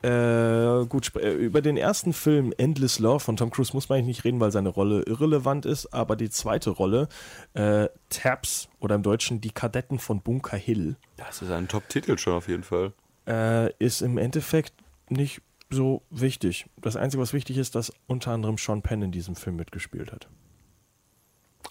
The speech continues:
Speaker 2: Ähm, ja, in einer ähnlich großen Rolle wie Tom Cruise, glaub ich.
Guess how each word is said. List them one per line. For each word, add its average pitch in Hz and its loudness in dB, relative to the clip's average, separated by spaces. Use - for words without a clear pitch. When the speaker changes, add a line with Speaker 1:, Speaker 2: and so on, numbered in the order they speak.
Speaker 2:
Ähm, 90 0
ja, 92 2
in 82 2
einer 85 -2
ähnlich 92 -2
großen 95 -4
Rolle 92 0
wie 92 -6
Tom 87 -6
Cruise, 87 -8
glaub 82 0
ich. - -14